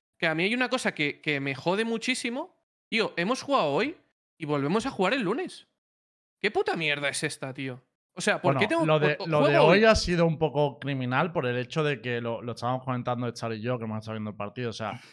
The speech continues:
Speaker 2: estáis jugando una final a B O cinco donde realmente la, la diferencia me parece mínima porque con los puntos de quedar primero o segundo, muy mal lo tienes que hacer para no
Speaker 1: Claro,
Speaker 2: clasificarte
Speaker 1: claro.
Speaker 2: luego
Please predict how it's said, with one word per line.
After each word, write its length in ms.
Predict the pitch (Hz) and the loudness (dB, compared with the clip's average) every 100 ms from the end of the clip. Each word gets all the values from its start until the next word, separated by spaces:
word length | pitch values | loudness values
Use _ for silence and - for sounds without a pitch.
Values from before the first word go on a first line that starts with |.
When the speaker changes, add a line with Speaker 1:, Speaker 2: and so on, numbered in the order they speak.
| _ _ | _ _
Speaker 2:
estáis 340 | 160 - 156 | -4 2 2
jugando 360 | 151 170 170 151 | 2 4 6 4
una 160 | 135 139 | 0 -2
final 340 | - 143 143 | -2 -2 0
a 80 | 143 | 2
B 100 | 143 | 2
O 60 | 139 | 0
cinco 560 | - 151 156 180 - - | -2 -4 -4 -8 -12 -8
donde 240 | 120 123 | -4 -2
realmente 640 | 117 120 131 139 131 160 160 | -2 -2 -2 -4 -2 -4 -4
la, 340 | 135 127 - _ - _ | -6 -6 -6 _ -20 _
la 100 | 135 | -2
diferencia 400 | 139 143 143 160 | 0 0 0 2
me 80 | 165 | 4
parece 240 | 170 165 | 4 4
mínima 340 | 160 175 208 226 | 0 0 0 2
porque 240 | 185 139 | 2 0
con 160 | 139 131 | 0 0
los 120 | 127 | 0
puntos 380 | - 170 170 131 | 0 -2 0 0
de 80 | 117 | -2
quedar 260 | 120 139 127 | 0 -2 -2
primero 280 | 113 120 | -6 -4
o 40 | 139 | -4
segundo, 540 | 143 139 156 165 220 - - | -2 -2 0 0 -2 -6 -14
muy 200 | 123 135 | -4 0
mal 200 | 143 160 | 4 6
lo 120 | 147 143 | 6 2
tienes 240 | 143 135 | 0 -2
que 80 | 131 | -2
hacer 280 | 120 160 160 | 4 4 6
para 160 | 120 | 2
no 160 | 117 120 | 0 0
Speaker 1:
Claro, 160 | 123 160 170 | 0 2 2
Speaker 2:
clasificarte 280 | 147 160 127 | 0 -2 -2
Speaker 1:
claro. 40 | 113 | -4
Speaker 2:
luego 560 | 117 120 117 110 95 | -2 -2 -2 -4 -10